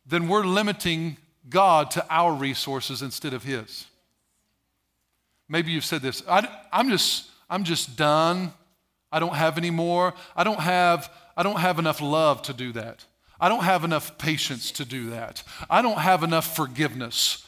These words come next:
to do that. Sorry, I can't do it. I, I, I just, I can't,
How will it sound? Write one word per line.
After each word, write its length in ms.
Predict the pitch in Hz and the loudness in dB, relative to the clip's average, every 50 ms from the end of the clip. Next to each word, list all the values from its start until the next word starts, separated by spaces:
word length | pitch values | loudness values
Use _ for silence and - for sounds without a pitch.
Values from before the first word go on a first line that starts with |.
| _ _ | _ _
to 120 | - 151 143 | -8 -8 -6
do 220 | 113 131 135 123 | -4 -6 -6 -6
that. 440 | 113 123 120 113 92 - - - - _ _ _ _ _ _ _ _ _ _ _ _ _ _ _ _ _ _ _ _ _ _ _ _ _ | -6 -8 -10 -12 -14 -16 -18 -20 -20 _ _ _ _ _ _ _ _ _ _ _ _ _ _ _ _ _ _ _ _ _ _ _ _ _
Sorry, 420 | - - - 214 208 185 160 147 143 | -2 2 4 6 6 6 6 4 2
I 80 | 151 | 2
can't 240 | 147 - 170 170 170 | 2 0 -2 -2 0
do 100 | 143 156 135 | 0 -2 -2
it. 60 | - 208 - - - - - | -4 -6 -16 -18 -18 -6 -2
I, 100 | 220 208 | 0 0
I, 380 | 202 208 208 214 226 214 202 | 0 2 2 2 2 4 2
I 40 | 196 | 2
just, 200 | 185 196 185 - - | 2 2 0 0 2
I 100 | 202 196 | 2 2
can't, 500 | 190 - - 208 220 214 - 208 - - | 2 2 2 2 2 2 2 0 -4 -6